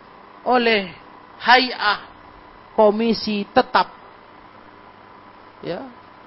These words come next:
para ulama senior Saudi Arabia untuk riset dan fatwa. Hay'ah Kibarul Ulama mengeluarkan fatwa nomor tujuh puluh tiga, menyatakan fatwa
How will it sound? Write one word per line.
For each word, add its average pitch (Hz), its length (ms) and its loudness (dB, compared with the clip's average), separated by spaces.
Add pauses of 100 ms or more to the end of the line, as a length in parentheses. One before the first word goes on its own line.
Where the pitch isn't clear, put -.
(240)
para 165 320 0
ulama 190 720 0 (200)
senior 196 680 0
Saudi 190 400 0
Arabia 175 720 -2
untuk 170 320 -2
riset 208 560 -2
dan 180 240 -2
fatwa. 165 480 -2 (160)
Hay'ah 226 480 -2
Kibarul 226 640 6
Ulama 226 720 4
mengeluarkan 262 1040 2
fatwa 269 480 4
nomor 240 560 2
tujuh 254 480 0
puluh 269 400 0
tiga, 254 800 0
menyatakan 233 1200 0
fatwa 233 800 4